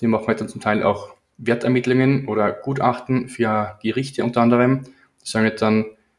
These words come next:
„Gut, dann machen wir momentan kein Maklergeschäft, zumindest kein Verkaufsgeschäft. Dann machen wir halt mehr Gutachten zum aktuellen Zeitpunkt oder vielleicht auch mehr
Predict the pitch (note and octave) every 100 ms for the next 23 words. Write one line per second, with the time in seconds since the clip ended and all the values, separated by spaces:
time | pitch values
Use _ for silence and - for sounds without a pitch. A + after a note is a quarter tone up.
0 | _ - A#2+ A#2+ A2 A2 G#2+ A2+ A2 G#2+
1 | A2 - G#2 G#2+ C#3 C#3 B2 C3 - -
2 | A2 - G#2 - A#2 A#2+ C3 B2 B2+ B2+
3 | B2 - - _ _ _ - G#2+ - A2
4 | A2 A2 - C3 A2+ - G2+ - G2 -
5 | A2 G#2+ A2 - A#2 A#2 - - _ _
6 | _ _ - A2 A2 A2+ G#2 A2 G#2+ -
7 | A2 A2+ A2+ A2+ -